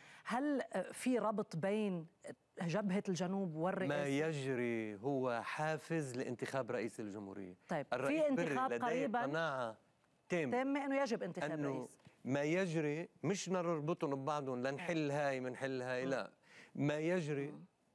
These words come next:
Speaker 2: ناهيك عن الوضع الداخلي،
Speaker 1: طيب.
Speaker 2: الاقتصادي، الاجتماعي،
Speaker 1: بس هل
Speaker 2: المالي،
Speaker 1: أعطي
Speaker 2: الانقسام السياسي، هيدا حافز لانتخاب رئيس
Speaker 1: أوكي،
Speaker 2: اليوم
Speaker 1: هو
Speaker 2: قبل
Speaker 1: حافز،
Speaker 2: بكرة.
Speaker 1: بس أعطي الحزب والرئيس بري خيار إنه هدوا جبهة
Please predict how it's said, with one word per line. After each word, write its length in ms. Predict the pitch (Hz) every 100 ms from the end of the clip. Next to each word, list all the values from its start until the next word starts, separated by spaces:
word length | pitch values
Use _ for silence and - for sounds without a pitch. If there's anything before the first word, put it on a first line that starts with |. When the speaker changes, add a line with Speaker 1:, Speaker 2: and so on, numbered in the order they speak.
| _ _ _ -
Speaker 2:
ناهيك 400 | 127 156 202 -
عن 140 | 139 143
الوضع 320 | 143 170 131
الداخلي، 540 | 131 147 147 123 107
Speaker 1:
طيب. 200 | - 139
Speaker 2:
الاقتصادي، 760 | 143 127 165 135 147 135 127 127
الاجتماعي، 640 | 135 135 - 135 143 123
Speaker 1:
بس 80 | 160
هل 80 | 214
Speaker 2:
المالي، 420 | - 247 294 254
Speaker 1:
أعطي 280 | 277 294 -
Speaker 2:
الانقسام 460 | 247 220 202 180 156
السياسي، 540 | - 143 139 - 160 - - -
هيدا 240 | 185 160
حافز 360 | - 190 185 151
لانتخاب 460 | 151 143 165 147
رئيس 160 | 147 -
Speaker 1:
أوكي، 260 | 233 -
Speaker 2:
اليوم 140 | 180 240
Speaker 1:
هو 60 |
Speaker 2:
قبل 140 | 262 294
Speaker 1:
حافز، 180 | 294 262
Speaker 2:
بكرة. 220 | 220 160
Speaker 1:
بس 160 | 196 240
أعطي 420 | 269 285 254 208
الحزب 440 | 196 247 233 190 165
والرئيس 400 | 185 226 226 -
بري 220 | 214 214
خيار 500 | - 202 214 214 -
إنه 160 | 190 175
هدوا 300 | 190 208 208
جبهة 300 | 202 185